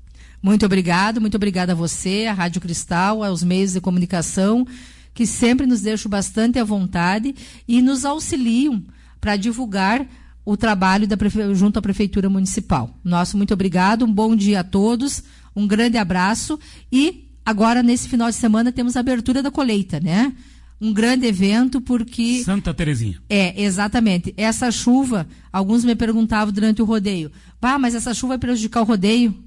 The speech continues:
Speaker 1: Não, essa chuva vale ouro. Por quê? Porque o nosso soja, a nossa plantação estava precisando. Então, veio no momento certo.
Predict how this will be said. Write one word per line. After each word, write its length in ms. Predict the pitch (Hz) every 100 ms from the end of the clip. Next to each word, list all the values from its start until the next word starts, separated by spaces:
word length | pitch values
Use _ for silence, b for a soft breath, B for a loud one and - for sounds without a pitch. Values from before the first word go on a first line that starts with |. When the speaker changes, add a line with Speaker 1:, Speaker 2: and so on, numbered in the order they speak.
| - - - - 190
Speaker 1:
Não, 260 | 190 190
essa 160 | 180 190
chuva 280 | 214 226 214
vale 260 | 220 247
ouro. 420 | 220 240 226 143 - B -
Por 180 | 220 220
quê? 340 | - 202 147 B B B -
Porque 600 | 226 208 254 269 320 - - - -
o 60 | 202
nosso 380 | 208 226 226 226
soja, 640 | - 214 226 240 226 214 B -
a 80 |
nossa 260 | 196 208 220
plantação 500 | 226 220 226 - 226
estava 460 | 233 - 208 220 220
precisando. 1200 | - - 247 269 - 247 214 196 180 156 113 - b b
Então, 340 | 202 226 233
veio 380 | 226 196 240 262
no 80 | 262
momento 340 | 226 214 208
certo. 560 | - - 196 214 233